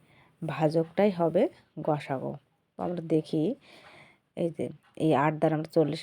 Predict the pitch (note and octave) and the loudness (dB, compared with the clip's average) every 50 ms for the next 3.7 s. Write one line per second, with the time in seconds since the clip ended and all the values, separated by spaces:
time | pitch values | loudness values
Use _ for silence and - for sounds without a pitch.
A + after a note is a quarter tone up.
0 | D#3+ D#3+ F3 F#3+ C#4 - - _ _ _ _ - - - _ _ _ _ _ _ | -2 -2 -2 -2 -4 -6 -10 _ _ _ _ -20 -20 -20 _ _ _ _ _ _
1 | _ _ _ _ _ - F#3 E3 D#3 D#3+ - - F3 E3 D#3+ D3 - - D3+ D3 | _ _ _ _ _ 2 2 2 4 0 0 -2 -4 -4 -4 -2 0 0 0 0
2 | - D#3 D3 C#3+ C3 C3 B2 B2+ B2+ B2+ B2 C3+ - - C3+ - - - D#3 D#3 | 0 0 2 4 4 4 4 2 0 -2 -4 -6 -6 -10 -10 -6 -4 -2 -2 -2
3 | D#3+ D#3+ D#3 - - F3 D#3+ - E3 D#3 D3+ F3+ A#3 D#4+ | -2 -4 -4 -2 -4 -4 0 0 -2 0 4 4 4 2